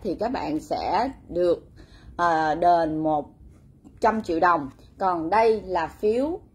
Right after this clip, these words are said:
cam kết hoàn tiền một trăm sàn-, một trăm phần trăm. Nếu như sau hai mươi lăm ngày sử dụng mà các bạn cảm thấy là không cải thiện cho làn da của các bạn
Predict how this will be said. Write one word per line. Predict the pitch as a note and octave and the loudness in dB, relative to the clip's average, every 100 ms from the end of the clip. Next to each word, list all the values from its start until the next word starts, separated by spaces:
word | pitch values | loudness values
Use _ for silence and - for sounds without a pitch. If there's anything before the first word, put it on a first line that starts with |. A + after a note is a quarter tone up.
| _ | _
cam | B3 A#3 A3+ | 0 0 -2
kết | G#3+ A#3+ F#4 - | 0 0 0 -4
hoàn | G#3 F3+ | -6 -6
tiền | E3 F#3 E3+ | 0 0 0
một | E3 - | -2 0
trăm | G#3+ | -2
sàn-, | G#3+ F#3 D#3 - - | 0 -4 -4 -8 -4
một | F#3 F3 | -2 0
trăm | A3+ A3+ | 0 0
phần | A3 E3 | -2 0
trăm. | A3 A3 G3+ - - | 0 0 -4 -14 -8
Nếu | A#3+ C#4+ | 2 4
như | D#4+ C4 | 6 4
sau | B3 A3+ A3+ | 2 -2 -2
hai | A#3+ A#3 | -4 -4
mươi | A3+ | -4
lăm | A3+ A3 | -4 -4
ngày | G3 D#3+ | -4 -4
sử | D#3+ | -4
dụng | G3+ D#3 D#3 | -2 -2 -2
mà | |
các | D#3+ | -4
bạn | G3+ D3+ D#3 | -4 -4 -4
cảm | C#3+ D#3+ | -4 -4
thấy | G3 G#3+ A#3+ | -4 -2 -2
là | C#4+ G3+ | 0 0
không | D#3+ A3 G#3 | 0 -2 -2
cải | F#3+ D#3 | -4 -4
thiện | - D#3 D3 | -2 -2 -2
cho | G3+ | -2
làn | F#3+ D#3+ | -2 -2
da | F3+ | -2
của | G3+ | -2
các | A3+ | -4
bạn | A#3 C#3+ | -2 -2